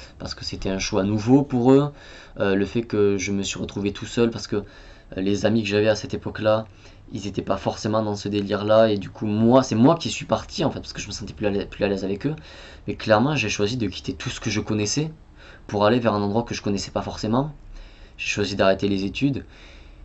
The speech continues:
et j'entendais des trucs de, « Mais tu vas rater ta vie, euh, ce que tu dis c'est une, c'est une lubie, c'est, euh, un rêve, on peut pas vivre comme ça aujourd'hui. »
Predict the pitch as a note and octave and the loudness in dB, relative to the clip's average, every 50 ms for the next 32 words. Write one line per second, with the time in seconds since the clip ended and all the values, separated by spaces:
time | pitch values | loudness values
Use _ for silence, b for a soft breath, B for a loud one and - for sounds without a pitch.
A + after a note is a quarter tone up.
0 | B B - - - - A2 G2+ G#2 G#2 G#2 G2+ G#2 G2+ G2+ G2+ F#2+ G2 F#2+ - | B B -20 -12 -6 -4 -2 0 0 0 0 0 2 2 2 2 2 0 -2 -2
1 | - A2+ G#2+ G2+ F#2+ F#2+ F#2 F2+ F2+ - - F#2+ F2 F2 E2+ - - - F#2+ G2 | -2 -2 -2 0 0 -2 -2 -2 -4 -4 -2 -2 -2 -2 -4 -8 -8 -4 -2 -2
2 | G2 G#2 A2+ A#2 A#2 A2+ A#2 A#2 A#2 A#2 A#2 A#2 G#2+ G2 F#2+ F#2 F#2 F#2 F#2 F2+ | 0 0 0 2 2 4 4 4 4 4 4 2 2 0 0 -2 -4 -4 -4 -6
3 | F2 - - - - - - - - G2 F#2+ G2+ G#2 G2 - - G2+ F#2 F#2+ F#2 | -6 -8 -10 -12 -12 -12 -10 -10 -8 -6 -4 -4 -4 -4 -4 -4 -2 -2 -2 -2
4 | F2+ F2+ F2 F2 F2 E2+ E2+ E2+ E2+ - - - - - - G2+ G2 F#2+ F#2+ F#2 | -4 -4 -4 -6 -6 -6 -8 -8 -10 -12 -14 -14 -12 -10 -8 -6 -4 -4 -4 -2
5 | F#2 F#2+ G2+ G#2+ A2 G#2+ A#2+ A#2 A#2+ A#2 A#2 A2+ A2+ A2+ - - G2 G2 F#2+ F#2+ | -2 -2 0 0 0 2 2 2 2 2 2 0 -2 -4 -6 -4 -4 -2 -2 -4
6 | F2+ F2 F2 F2 F2+ F2+ F#2 F#2+ F#2+ A2 A2+ A2 A2+ A#2 A#2 A2 G#2+ G#2+ B B | -4 -6 -8 -8 -8 -6 -6 -4 0 2 4 6 6 6 4 0 -4 -10 B B
7 | B B B B B B B B - E2+ E2 - G#2 F#2+ F#2 - - - - G#2 | B B B B B B B B -14 -14 -6 -4 -2 -2 -2 -4 -8 -8 -6 -6
8 | F#2 - - G2 F#2+ F#2 G#2 G#2 G#2 G#2+ A#2 A#2 A2+ A2+ A2+ A#2 | -4 -2 -2 -2 -2 -2 -4 -4 0 2 2 4 6 6 4 4